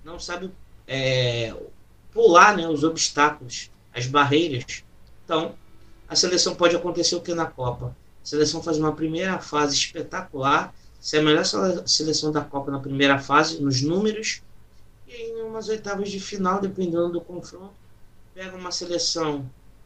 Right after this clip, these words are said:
que marca bem, e tem uma jogada aérea, alguma coisa desse tipo, uma boa transição, faz um a zero,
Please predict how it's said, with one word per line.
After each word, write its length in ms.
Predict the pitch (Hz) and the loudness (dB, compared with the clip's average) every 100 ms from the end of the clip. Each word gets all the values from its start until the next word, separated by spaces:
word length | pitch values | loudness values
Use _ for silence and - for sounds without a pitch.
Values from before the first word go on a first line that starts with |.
| - - - | -20 -20 -12
que 120 | 165 | -4
marca 500 | 160 170 175 - 160 | 6 6 6 2 0
bem, 460 | 135 147 180 214 - - - - - - - - - - | 6 6 6 -2 -12 -18 -20 -20 -20 -20 -20 -20 -20 -20
e 60 | - | -18
tem 200 | - 165 | -12 -8
uma 160 | 165 | -6
jogada 460 | 139 135 139 135 120 | -4 -2 0 0 0
aérea, 580 | 127 160 180 170 156 147 | 2 2 2 2 4 4
alguma 320 | 143 165 165 | 2 -6 -8
coisa 240 | 147 139 | -6 -6
desse 240 | 131 123 127 | -6 -6 -6
tipo, 320 | - 185 190 - - | -6 -6 -8 -14 -20
uma 140 | 160 131 | -18 -10
boa 200 | 143 156 | -6 -6
transição, 760 | 151 156 139 135 - 170 190 - - - - - | -4 -6 -6 -6 -6 -6 -8 -12 -20 -20 -20 -6
faz 360 | 208 208 170 | 0 0 0
um 100 | 180 | 0
a 100 | 160 | 0
zero, 400 | 131 151 175 208 | 0 2 0 -2